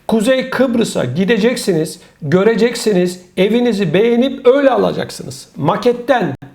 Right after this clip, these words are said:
ya da kağıttan falan değil. Üstelik değerli izleyicilerimiz, vade farkı yok. Faiz hiç yok. Banka hiç yok.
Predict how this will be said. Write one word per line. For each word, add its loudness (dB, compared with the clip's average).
ya -2
da -2
kağıttan 0
falan 0
değil. 0
Üstelik -2
değerli 0
izleyicilerimiz, -4
vade 2
farkı -2
yok. -4
Faiz 0
hiç -4
yok. -2
Banka -2
hiç -20
yok. -20